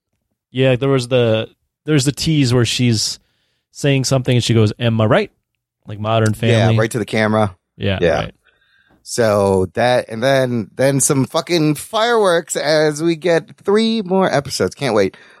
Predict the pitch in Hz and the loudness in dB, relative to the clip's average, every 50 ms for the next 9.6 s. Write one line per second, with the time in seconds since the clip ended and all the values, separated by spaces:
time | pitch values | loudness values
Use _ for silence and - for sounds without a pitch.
0 | _ _ _ _ - 113 117 135 147 147 135 127 127 139 143 143 147 147 117 127 | _ _ _ _ -6 -2 0 0 0 0 0 0 0 2 2 2 2 2 2 2
1 | 160 175 175 170 170 175 175 180 185 190 175 175 214 214 - 190 175 156 - 98 | 2 2 2 2 0 -2 -2 -4 -6 -4 -2 0 0 0 0 0 0 0 0 0
2 | 120 143 151 147 - - 165 143 131 - - 160 156 156 139 127 151 143 143 135 | 0 -2 -2 -2 -4 -6 -4 -4 -2 0 0 0 0 0 0 0 0 0 0 0
3 | 131 - 127 117 120 120 120 - 127 113 - - 110 104 95 - - _ _ _ | -2 -2 0 0 2 2 2 0 -2 -2 0 0 0 0 0 -4 -10 _ _ _
4 | _ _ _ _ _ _ _ _ 135 135 123 - - - - 160 160 170 - - | _ _ _ _ _ _ _ _ -4 -4 -4 -4 -4 -4 0 0 0 0 0 -4
5 | - - 117 135 135 131 135 135 123 113 - - - 131 127 123 131 139 151 170 | -14 -6 -2 0 0 2 2 2 0 -2 -4 -4 -2 0 2 2 2 0 0 -2
6 | 175 180 170 - _ _ - - 117 117 98 95 120 123 123 120 117 117 120 120 | -6 -10 -14 -16 _ _ -4 -2 0 0 0 0 0 0 2 2 2 2 2 0
7 | 117 113 - - - - 117 113 123 147 - - 160 165 165 170 156 127 101 85 | 0 -2 -2 -4 -4 -2 0 0 0 -2 -2 -2 0 0 2 2 2 2 0 0
8 | - - - - _ - - 131 127 127 127 117 127 131 - - 139 135 139 139 | -2 -4 -4 -6 _ -4 0 0 2 2 0 0 -2 -2 -2 0 0 2 2 2
9 | - - 127 - - - - 120 110 104 101 113 | 0 -2 -2 -2 -2 -2 0 2 2 2 0 -2